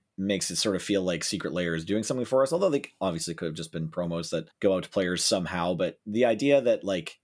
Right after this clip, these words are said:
y-, you only get these things if you particularly want them, not if you're, like, you know, you get them for going to a Grand Prix or you get them for playing a lot or you get them 'cause you're a judge. Like, those are much more sweeping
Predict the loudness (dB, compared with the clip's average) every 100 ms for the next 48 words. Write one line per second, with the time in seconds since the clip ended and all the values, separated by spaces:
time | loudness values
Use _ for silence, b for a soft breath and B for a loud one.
0 | _ -6 -6 0 2 2 2 0 0 0
1 | -2 0 0 0 -4 -2 0 0 -2 -4
2 | -4 0 0 0 -2 -2 -4 2 0 2
3 | -2 0 -2 -4 -2 -2 -2 -4 -8 -8
4 | -6 -6 -6 -6 -4 -6 -2 0 2 2
5 | 2 0 0 2 2 0 -2 -4 -6 -6
6 | -2 0 0 -2 -2 -4 -4 -4 -4 -4
7 | 0 2 2 0 0 -2 0 -2 -2 -4
8 | -4 -8 -6 -6 -2 -2 -2